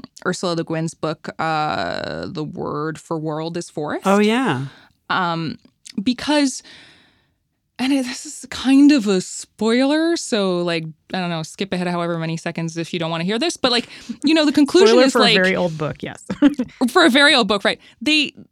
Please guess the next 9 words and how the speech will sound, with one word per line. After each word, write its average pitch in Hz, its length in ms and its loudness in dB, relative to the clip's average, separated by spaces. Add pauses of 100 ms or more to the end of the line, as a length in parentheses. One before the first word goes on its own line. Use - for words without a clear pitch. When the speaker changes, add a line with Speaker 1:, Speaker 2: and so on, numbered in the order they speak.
(240)
Speaker 1:
these 269 360 0
two 339 400 2
species, 254 600 -2
humans 269 600 6
and 196 400 0
these, 196 280 -4
like, 185 200 -4 (100)
chimp-like 202 720 -2
aliens, 170 520 -2